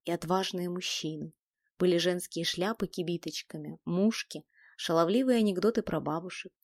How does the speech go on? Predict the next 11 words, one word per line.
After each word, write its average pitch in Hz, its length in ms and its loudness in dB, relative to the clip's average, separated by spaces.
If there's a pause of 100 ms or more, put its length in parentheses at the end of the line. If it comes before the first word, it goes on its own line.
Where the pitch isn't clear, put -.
(120)
мебель 208 420 4
красного 185 540 -4
дерева, 170 460 -4 (280)
клавесины, 185 800 0 (480)
давно 185 360 4
забытая 170 560 0
учтивость, - 920 -8 (380)
медленные 233 680 4
и 202 120 0
важные 196 460 0
танцы 151 520 -6